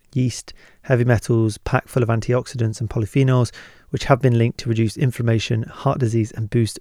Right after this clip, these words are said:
brain function. If that's not enough to <laughs> convince you to try Exhale, let me just add they are B Corp and members of the Soil Association.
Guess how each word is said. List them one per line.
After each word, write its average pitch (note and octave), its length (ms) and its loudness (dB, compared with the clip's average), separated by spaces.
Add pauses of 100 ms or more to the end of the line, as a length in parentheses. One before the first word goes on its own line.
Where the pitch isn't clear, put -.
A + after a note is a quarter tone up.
(100)
brain A2+ 240 2
function. A#2 440 -2 (560)
If C#3+ 100 -6
that's - 300 2
not - 120 2
enough A#2+ 360 2
to A#2+ 120 0
<laughs> - 20 -6
convince A#2 480 4
you B2 120 6
to A#2+ 120 -4
try A#2+ 220 2
Exhale, A#2 720 2 (640)
let B2 200 2
me B2+ 120 4
just A2+ 280 -2
add A2+ 280 2
they A2+ 200 2
are A2 140 -2 (100)
B B2 120 2
Corp A2+ 460 0
and A2 160 2
members A2+ 240 2
of A2 80 2
the G#2 80 -6
Soil C3+ 300 4
Association. A2 800 0